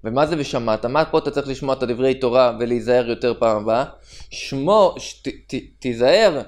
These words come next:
ותשמע מכאן ול-, ולהבא שלא תהא רגיל לעשות כן. אל תנדור פעם הבאה כאלה נדרים. זאת אומרת, פה הבן אדם נדר והוא לא ידע, הוא כן ידע.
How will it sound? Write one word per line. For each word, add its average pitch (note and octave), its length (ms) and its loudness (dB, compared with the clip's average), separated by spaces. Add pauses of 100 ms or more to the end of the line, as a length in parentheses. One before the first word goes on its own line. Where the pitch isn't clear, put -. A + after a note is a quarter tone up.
(300)
ותשמע D#3 460 -2
מכאן E3+ 320 2
ול-, E3+ 300 -2
ולהבא F3+ 500 4 (240)
שלא F#3+ 360 2
תהא G#3 240 4
רגיל E3+ 300 4
לעשות C#3+ 460 4
כן. A#2+ 220 -2
אל A#3+ 160 2
תנדור F#3+ 420 0
פעם D#3+ 220 2
הבאה D3 180 4
כאלה C#3 280 0
נדרים. A#2+ 520 0 (2500)
זאת - 100 -4
אומרת, G3 280 4
פה A3 120 6
הבן E3+ 240 4
אדם F3+ 140 2
נדר E3+ 580 6
והוא B2+ 180 -2
לא F#3 140 4
ידע, F#3 220 4
הוא C#3 120 2
כן G#3+ 200 0
ידע. F#3+ 260 -2